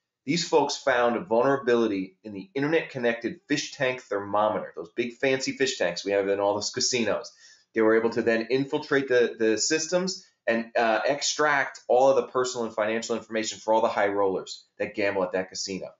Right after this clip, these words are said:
Information that's worth millions of dollars on the dark web. So again, w-, understanding way, who has access to critical data, how that access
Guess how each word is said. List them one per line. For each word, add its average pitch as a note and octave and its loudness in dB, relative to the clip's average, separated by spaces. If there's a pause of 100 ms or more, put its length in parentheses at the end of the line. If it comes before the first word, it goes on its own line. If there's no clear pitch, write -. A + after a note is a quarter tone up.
(480)
Information B2 0
that's A#2 -2
worth A2+ 2
millions C3 2
of A2 -6
dollars G#2+ 4
on G2+ -4
the F#2+ -4
dark G2 2
web. F2+ -2 (640)
So B2+ 4
again, A#2+ 2
w-, A#2+ -14 (220)
understanding C3+ 0
way, B2+ 4
who F3+ 0
has C#3 2
access B2 0
to A2+ -10
critical A2+ -4
data, A2 0
how C3 2
that B2+ 4
access A2+ 0